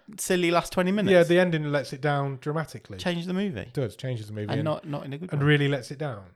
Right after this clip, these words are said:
Speaker 2: And
Speaker 1: But an absolute, a shout out to Noomi Rapace, 'cause she's great in it.
Speaker 2: Yeah, she is.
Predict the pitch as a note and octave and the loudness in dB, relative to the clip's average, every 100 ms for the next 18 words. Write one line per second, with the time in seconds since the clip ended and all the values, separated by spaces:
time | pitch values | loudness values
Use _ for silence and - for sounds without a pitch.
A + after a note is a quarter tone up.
0 | _ _ _ - A#2+ A#2 - _ _ _ | _ _ _ -16 -14 -16 -20 _ _ _
1 | _ _ _ - G#3 - F3 - E3 F#3 | _ _ _ 4 6 8 4 4 4 4
2 | E3+ F#3 E3+ E3+ - D3+ D3 E3 D3+ C#3 | 4 -2 2 2 0 -2 2 2 4 4
3 | D3+ B2 - _ - C#3+ C#3+ - D3+ D3 | 2 2 -4 _ -4 -2 -2 -4 -4 -2
4 | C#3 C#3 B2+ - D3 - - A2 B2+ A#2+ | 0 -2 -4 -2 -4 -6 -12 -10 -10 -12
5 | - C#3 D#3 - F2 D#2 - _ _ C#3 | -6 -4 -4 -6 -8 -10 -16 _ _ -8
6 | - - - A2 F2 | -8 -10 -10 -10 -10